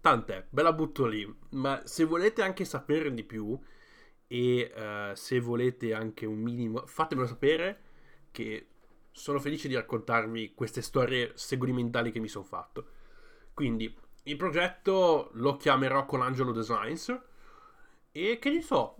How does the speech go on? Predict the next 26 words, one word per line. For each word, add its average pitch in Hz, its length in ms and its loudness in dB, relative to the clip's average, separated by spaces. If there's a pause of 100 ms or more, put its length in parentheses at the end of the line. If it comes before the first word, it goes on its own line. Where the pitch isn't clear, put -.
magari 160 360 0
potrebbe 143 340 0
essere 147 280 0
anche 147 120 -6
un'ottima 147 360 -2
idea 131 340 2
per 120 360 -6
fare 120 280 -2
un 117 80 -2
po' - 100 -2
di 120 100 -4
freelancing, 131 680 -10 (2000)
per 139 180 -2
dire. 143 380 -4 (1200)
Vabbè, - 320 8 (520)
quindi, 135 500 2 (1500)
questa 208 300 2
è - 20 4
la 160 60 4
mia 147 100 0
agenda 143 200 4
duemilaventiquattro. 113 880 -2 (880)
I 139 100 -6
titoli 139 300 -2
li 131 80 2
avete, 208 640 0